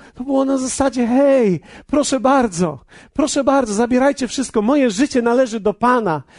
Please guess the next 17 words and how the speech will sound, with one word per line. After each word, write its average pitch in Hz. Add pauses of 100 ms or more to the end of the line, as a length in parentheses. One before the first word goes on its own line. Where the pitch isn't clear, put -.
(140)
On 294
jest 240
moim 240
Panem 240
i 220
moim 240
Zbawicielem". 190 (280)
Jakież 254
emocje, 202
jakaż 220
chwała, 202 (240)
jakiś 247
entuzjazm. 180 (240)
Wyobrażacie 233
sobie 269
uwielbienie 226 (280)
prowadzone, 233